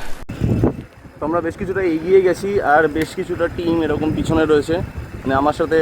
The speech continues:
একটা টিম রয়েছে। যেহেতু আমি এখানে লিড করছি এই টিমটা, তো সুতরাং সামনে আমি রয়েছি, আর পিছনে এরকম রয়েছে, আর ওই পাশে দেখতে পাচ্ছ কিনা জানি না। তো ওই পাশটায় পিছনে আরও রয়েছে ওরা।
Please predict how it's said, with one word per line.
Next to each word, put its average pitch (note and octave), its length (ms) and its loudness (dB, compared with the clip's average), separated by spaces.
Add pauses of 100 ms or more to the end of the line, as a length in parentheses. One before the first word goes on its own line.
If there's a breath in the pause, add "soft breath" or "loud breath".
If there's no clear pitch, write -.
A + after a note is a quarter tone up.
(120)
একটা C3+ 220 -2
টিম D3+ 140 2 (100)
রয়েছে। C3+ 300 4 (420)
যেহেতু D3 320 2
আমি D3 240 2
এখানে D#3 200 0
লিড D#3+ 180 2 (100)
করছি D#3 240 -2
এই C#3+ 80 0
টিমটা, C3+ 380 -2 (220)
তো B2+ 160 -4
সুতরাং D3 280 0 (840)
সামনে C#3+ 260 2
আমি D3 160 2
রয়েছি, D#3 340 2
আর D3 220 -6
পিছনে D3+ 320 -4
এরকম C#3+ 300 -2
রয়েছে, D3 340 2 (500)
আর C3+ 360 4 (340 loud breath)
ওই C#3 200 -2
পাশে C#3+ 180 -4
দেখতে B2+ 200 -4
পাচ্ছ C3+ 140 -4
কিনা C3+ 220 -4
জানি B2 180 0
না। C#3 120 0 (460)
তো C#3 60 2
ওই C3 240 4
পাশটায় E3 460 2
পিছনে D#3+ 500 0
আরও D#3+ 200 4 (200)
রয়েছে C#3 420 2 (500)
ওরা। C3 240 2